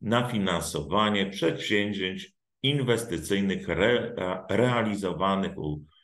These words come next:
ostatecznych odbiorców na terenie województwa wielkopolskiego, których celem jest zmniejszenie negatywnego oddziaływania na środowisko, w tym poprawa jakości powietrza, w szczególności w zakresie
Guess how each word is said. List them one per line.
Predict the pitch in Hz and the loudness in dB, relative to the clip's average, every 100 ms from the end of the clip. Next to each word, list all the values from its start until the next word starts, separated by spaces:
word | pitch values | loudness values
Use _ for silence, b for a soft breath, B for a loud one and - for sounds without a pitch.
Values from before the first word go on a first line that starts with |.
| _ | _
ostatecznych | 90 90 - - 85 - 76 - - _ | -4 -2 -4 -2 -2 -2 -6 -8 -16 _
odbiorców | 92 78 139 156 139 - 123 | -8 -6 0 2 2 2 -4
na | 90 78 | -4 -6
terenie | 76 78 80 80 | -4 -4 -2 -4
województwa | 76 76 78 78 - - - | -4 -4 -4 -6 -8 -12 -10
wielkopolskiego, | - - - - - - 139 135 131 120 113 - B B B B B B B B B _ | -12 -10 -12 -12 -12 -6 0 2 2 0 -2 -6 B B B B B B B B B _
których | - 170 165 160 | 2 6 8 8
celem | - 147 143 131 | 6 4 6 6
jest | 120 117 - | 4 2 -2
zmniejszenie | 98 143 180 156 143 131 120 | -2 2 2 2 0 0 0
negatywnego | 113 95 87 90 80 107 107 98 | 0 0 -2 -2 -4 -2 0 0
oddziaływania | - 92 85 80 78 92 95 87 | 0 2 2 0 -2 -2 -2 -2
na | 78 | -4
środowisko, | 76 73 71 73 73 113 123 - 98 92 | -6 -6 -4 -4 -6 -8 -8 -4 -2 -2
w | - | -2
tym | 87 78 | -2 0
poprawa | 95 87 92 107 101 98 | 0 0 2 2 2 2
jakości | 82 80 - 85 - - 69 - B B B B | 2 0 -2 -4 -4 -12 -14 -14 B B B B
powietrza, | - 95 82 110 135 135 - 113 104 | 2 2 4 4 4 4 2 0 0
w | - | -4
szczególności | - - 151 120 104 107 107 95 | -4 -2 0 2 4 2 0 -4
w | 85 | -4
zakresie | 78 78 78 - _ 98 90 87 78 | 0 0 0 -8 _ 2 2 2 -4